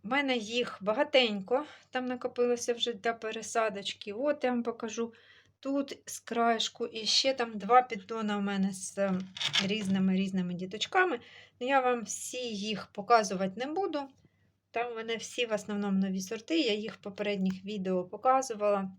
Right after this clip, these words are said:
От, а просто буквально для прикладу, от пару діточок, просто і сам процес, от, запитували,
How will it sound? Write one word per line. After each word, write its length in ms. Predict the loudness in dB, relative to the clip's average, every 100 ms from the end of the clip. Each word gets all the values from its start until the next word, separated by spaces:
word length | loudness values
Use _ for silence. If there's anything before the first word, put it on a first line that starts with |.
| -20 -20 -20 -20 _ -10
От, 300 | -4 -4 -2
а 140 | -2 -2
просто 520 | 0 0 0 0 -2
буквально 600 | -2 0 6 6 4 -4
для 420 | -2 0 0 -2 -8 -18 -20 -6
прикладу, 680 | -2 0 2 2 0 -2 -6 _ _ _ _
от 240 | -10 -8 4
пару 440 | 8 8 6 -2 -6
діточок, 720 | -4 -4 -4 -4 0 0 0 -18 _ _
просто 340 | -6 -6 -2 -4
і 100 | -2
сам 320 | 4 4 4
процес, 640 | -6 -6 0 2 0 -10 -14 _ -20 -20 _
от, 260 | -4 -2 -2
запитували, 840 | -4 -2 -2 0 2 4 4 2